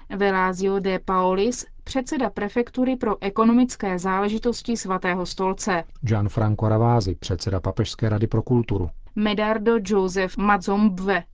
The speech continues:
Speaker 1: emeritní arcibiskup Lusaki.
Speaker 2: Raul Eduardo Vela Kiriboga,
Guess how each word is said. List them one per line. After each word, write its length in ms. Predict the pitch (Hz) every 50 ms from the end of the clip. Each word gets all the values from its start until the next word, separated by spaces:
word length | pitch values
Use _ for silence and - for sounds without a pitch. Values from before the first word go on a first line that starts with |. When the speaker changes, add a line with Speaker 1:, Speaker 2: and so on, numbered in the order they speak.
| - - - - - -
Speaker 1:
emeritní 640 | - 214 220 233 240 262 254 254 - 262 262 262 247
arcibiskup 800 | 214 202 196 - - - 196 185 185 - - - 196 185 180 190
Lusaki. 640 | 190 196 190 - - 214 208 - - 214 185 165 - - - -
Speaker 2:
Raul 400 | - 104 107 104 110 123 147 - -
Eduardo 500 | 123 123 131 120 120 123 117 113 123 113
Vela 380 | 101 107 107 107 104 104 104
Kiriboga, 640 | - - 123 127 135 135 110 104 98 90 92 95 87